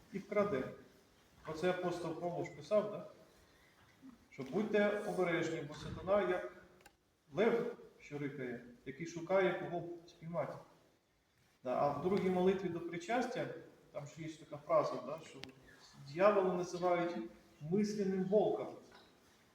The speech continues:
«Да не намного удаляйся тебе от общения твоего, от мысленного волка звероловлем будет». Тобто там в цій молитві говориться, що якщо ми віддаляємося від Бога,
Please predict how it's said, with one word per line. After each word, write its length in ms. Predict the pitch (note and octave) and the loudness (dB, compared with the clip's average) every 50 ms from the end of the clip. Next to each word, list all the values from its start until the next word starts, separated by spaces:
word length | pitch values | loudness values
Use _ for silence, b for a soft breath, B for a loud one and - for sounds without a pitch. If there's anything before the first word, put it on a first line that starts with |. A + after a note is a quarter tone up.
| _ _ - | _ _ -10
«Да 120 | - C#3+ D3 | -8 -6 -4
не 100 | E3 E3+ | -2 -2
намного 460 | E3+ F3 F3+ F#3+ F#3 F3 - F3 E3 | 0 0 2 2 2 2 2 0 0
удаляйся 600 | E3 E3 E3 E3+ G3 A3 A3 G#3 - - F#3+ F#3 | 0 0 2 2 4 4 4 2 2 0 -2 -4
тебе 400 | - - F3+ E3 F3 E3+ E3+ F3 F3 E3+ | -4 -6 -8 -6 -6 -6 -4 -6 -6 -8
от 120 | F3 E3 D#3+ | -8 -10 -10
общения 400 | D#3 - - F#3+ F3+ E3 E3 D#3 | -12 -10 -6 -6 -4 -4 -6 -10
твоего, 320 | - D#3+ D#3+ D#3+ F3 F#3 F#3 | -10 -10 -10 -4 -2 0 0
от 200 | F3+ - D3+ D#3+ | 0 -2 -4 -8
мысленного 440 | E3 D#3+ E3+ E3 E3 E3 E3 E3 D#3 | -8 -8 -8 -8 -6 -6 -6 -6 -4
волка 340 | D#3+ E3 D#3+ D#3 D#3+ D#3+ D3 | -2 -2 -4 -4 -6 -10 -10
звероловлем 720 | - D3+ D#3+ D#3+ D#3+ E3+ E3+ F3 F3+ F3+ F3+ F3 E3 D3 | -12 -12 -10 -8 -6 -4 -4 -2 0 0 0 0 -2 -4
будет». 340 | C#3 B2+ - - B2 - - - - - - - - _ _ b b b b b b b b b b b b _ _ | -8 -10 -12 -16 -18 -18 -20 -20 -20 -20 -20 -20 -20 _ _ b b b b b b b b b b b b _ _
Тобто 140 | - - | -14 -4
там 200 | - D#3 D#3 D#3 | 0 0 0 0
в 40 | D#3 | -2
цій 120 | - D#3+ D#3+ | -6 -6 -4
молитві 400 | D#3 D#3+ D#3 E3 - - D#3+ C#3+ | -4 -2 -4 -4 -6 -8 -10 -8
говориться, 500 | D#3+ E3+ F3 G3 G3 E3+ - - - - | -8 -4 0 2 2 2 2 0 -4 -8
що 160 | - - C#3+ | -10 -8 -10
якщо 280 | C#3+ C#3 C#3+ D3 D#3+ | -10 -8 -8 -10 -8
ми 280 | D#3 D#3+ E3+ D#3+ C#3+ B2+ A#2+ A2+ - - - - _ _ - _ _ _ _ _ _ _ _ _ _ _ _ _ _ _ _ _ _ _ - - - - - C3+ | -6 -6 -6 -6 -6 -8 -10 -12 -14 -18 -20 -20 _ _ -20 _ _ _ _ _ _ _ _ _ _ _ _ _ _ _ _ _ _ _ -20 -20 -18 -12 -8 -6
віддаляємося 600 | C#3+ C#3+ F3 F#3+ G#3 F#3+ E3 - - - D#3+ D#3+ | 2 4 6 8 8 8 8 6 2 0 -2 -4
від 180 | D#3 - E3 | -4 -6 -4
Бога, 520 | F#3+ B3+ C4 G#3 E3+ C#3+ C3 - - - | -2 0 0 2 2 2 2 0 -4 -8